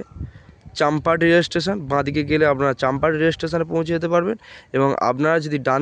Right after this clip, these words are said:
দিকে যান, তাহলে আপনারা সরাসরি তেমাতা হয়ে সোনারপুর পৌঁছে যেতে পারবেন। এবং এই জায়গাটি একদমই কিন্তু খুব সুন্দর এলাকার মধ্যে, মানে,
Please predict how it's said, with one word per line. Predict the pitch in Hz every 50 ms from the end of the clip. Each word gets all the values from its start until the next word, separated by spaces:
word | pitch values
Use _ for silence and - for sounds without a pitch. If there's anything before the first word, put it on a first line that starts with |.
| 165 175
দিকে | 208 180 202 165 143
যান, | 143 160 202 - - - - - - - _ _ -
তাহলে | 143 143 151 156 151 147
আপনারা | 143 139 147 143 139 131 - -
সরাসরি | - 139 160 185 160 185 175 151 170 220 233 - -
তেমাতা | 147 143 143 156 165 165 180 143
হয়ে | 139 151 180 170 -
সোনারপুর | - 190 208 196 165 147 151 139 131 139
পৌঁছে | 139 127 120 127 123
যেতে | 120 127 120 127
পারবেন। | 120 120 135 190 220 _ _ - - - - _ _ _ - 127 127
এবং | 120 123 123 120 123 120 120 120 - _ _ _ - - - - - _ - 139 151
এই | 170 190 160 147 170
জায়গাটি | 170 175 165 180 180 147 160 165 180 247 285 - _ _ _ _ _ _ _ _ _ _ -
একদমই | 131 143 143 143 143 143 165 185 185 185 170 156
কিন্তু | 190 185 175 151 175 180 202 220 _ _ _ -
খুব | - 202 175 - - -
সুন্দর | 160 156 156 160 160 160 170 156 - - 143
এলাকার | 147 139 135 - 151 147 143 143
মধ্যে, | 139 135 131 135 127 127
মানে, | 127